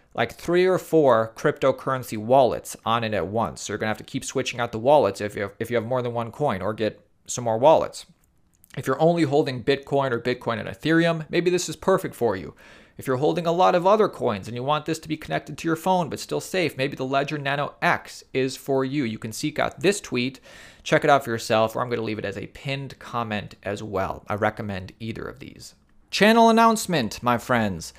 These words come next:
We will be hosting Alex Saunders of Nuggets News for an interview this week. Topics include, but are not limited to, Bitcoin, Ethereum, DeFi, and specifically, because he has a whole team of researchers and he, uh,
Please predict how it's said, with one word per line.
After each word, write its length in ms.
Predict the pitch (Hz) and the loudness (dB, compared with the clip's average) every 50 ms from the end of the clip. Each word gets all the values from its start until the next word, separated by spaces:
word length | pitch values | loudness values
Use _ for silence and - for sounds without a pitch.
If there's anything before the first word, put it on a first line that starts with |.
| - - - - - _ _ | -20 -20 -20 -20 -20 _ _
We 100 | - 170 | 4 6
will 140 | 226 254 247 | 6 6 4
be 120 | 196 220 165 | 4 2 0
hosting 720 | - - 208 220 220 220 - - 165 143 117 104 92 - - - | 2 4 4 4 4 2 -2 -2 -2 0 0 -2 -4 -8 -2 2
Alex 520 | - 170 196 208 208 214 208 208 - - - | 4 6 6 6 6 4 2 -2 -6 -10 -10
Saunders 800 | - - - - 170 185 202 202 180 151 135 110 82 85 - - | -10 -4 0 2 2 2 2 2 2 0 0 0 0 -4 -6 -2
of 200 | - 123 123 123 | -2 -2 0 0
Nuggets 560 | 123 123 139 160 185 180 196 180 - - - | 0 2 2 2 4 4 2 0 -2 -4 -6
News 540 | 131 131 151 170 170 151 117 92 82 82 - | -6 -4 -2 0 0 0 0 -2 -4 -6 -6
for 180 | - 127 127 | -2 -2 0
an 120 | 131 127 - - | 0 -2 -4 -4
interview 680 | - 123 98 - - 156 127 104 104 90 80 73 117 - _ - | -4 -4 -4 -4 -4 -4 -4 -4 -4 -4 -6 -6 -8 -10 _ -6
this 240 | - 117 110 - - | -4 -4 -2 -2 -4
week. 380 | 113 110 98 90 - - - - _ - - - _ _ - | -4 -4 -4 -4 -6 -12 -18 -20 _ -20 -20 -20 _ _ -10
Topics 480 | - - 147 151 151 - 151 139 - - | 2 6 6 6 6 6 2 0 -2 -2
include, 580 | 117 117 110 - - 175 190 196 202 202 190 - | -4 -4 -6 -2 4 8 8 10 10 10 8 8
but 100 | 131 120 | 6 4
are 60 | 120 | 4
not 240 | 120 127 127 92 135 | 4 2 2 2 0
limited 400 | 139 143 143 127 113 95 - - | 0 0 2 0 0 -2 -2 -2
to, 420 | - 165 170 170 165 165 160 165 - - | 0 2 2 4 2 0 -2 -4 -8 -12
Bitcoin, 720 | - - 156 170 165 - - - 170 170 165 165 165 - | -2 2 2 2 2 0 -6 -4 -4 -2 -2 -2 -4 -4
Ethereum, 680 | - - - - 147 143 147 147 147 147 143 143 127 - - 110 | -6 -8 -6 -4 -2 0 2 2 2 0 -2 -4 -6 -10 -8 -4
DeFi, 640 | - 135 135 131 - - 131 131 135 135 135 - - - - - - - _ - | -2 -2 -2 -2 0 2 4 4 4 4 2 -2 -6 -14 -20 -20 -20 -20 _ -8
and 160 | - 147 - | -8 -6 -4
specifically, 760 | - - 160 156 - 247 262 262 - 165 - - 113 107 104 | -2 -2 -2 0 0 0 0 0 0 -2 -2 -2 -2 -2 -2
because 280 | 101 - - 127 131 - | -4 -4 -4 -4 -2 -2
he 60 | 240 | 0
has 100 | 247 233 | 0 0
a 80 | 165 | 0
whole 180 | 135 156 170 165 | 0 0 0 -2
team 320 | 165 - - 156 160 165 | -2 -6 -8 -6 -6 -6
of 120 | 135 - - | -6 -6 -4
researchers 640 | 110 131 135 - 180 175 175 175 - 185 185 180 160 | -6 -6 -4 -2 -2 -2 -2 -2 -4 -4 -4 -4 -4
and 120 | - 98 | -6 -6
he, 200 | 110 123 131 131 | -4 -4 -2 2
uh, 180 | 120 113 104 | 2 2 2